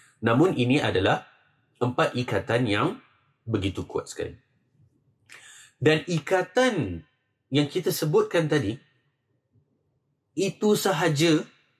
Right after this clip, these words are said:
masih kalah dengan satu lagi ikatan yang lebih kuat daripada ikatan yang tadi Ana sebutkan. Iaitu anak kepada ibu bapa, uh, adik-beradik, suami isteri,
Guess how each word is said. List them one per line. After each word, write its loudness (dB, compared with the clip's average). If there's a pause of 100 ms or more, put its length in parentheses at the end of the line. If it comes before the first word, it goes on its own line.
(800)
masih 0
kalah 2 (400)
dengan 2
satu 0
lagi -2
ikatan -2
yang 0 (240)
lebih 2
kuat 0
daripada 2 (680)
ikatan 0
yang -2
tadi -2
Ana -4
sebutkan. -12 (960)
Iaitu 0
anak 0
kepada 0
ibu 0
bapa, 2 (560)
uh, 0
adik-beradik, 2
suami -2
isteri, 0